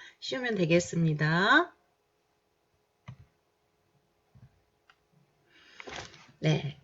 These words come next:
자, 가발색을 변경하기 위해서 그림 도구, 자, 그림 도구 서식 탭에서 조정 그룹, 예, 조정 그룹에서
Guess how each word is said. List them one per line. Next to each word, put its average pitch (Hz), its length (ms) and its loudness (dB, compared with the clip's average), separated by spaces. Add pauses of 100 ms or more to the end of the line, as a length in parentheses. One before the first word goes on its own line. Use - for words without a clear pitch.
(160)
자, 156 300 -4
가발색을 247 800 8
변경하기 196 640 6
위해서 175 920 4
그림 233 460 0
도구, 240 640 8 (320)
자, 160 140 -4 (220)
그림 202 340 6
도구 190 680 8 (260)
서식 247 680 -2
탭에서 208 840 4
조정 202 560 8
그룹, 175 600 6 (420)
예, 147 260 -2
조정 190 380 2
그룹에서 165 1120 2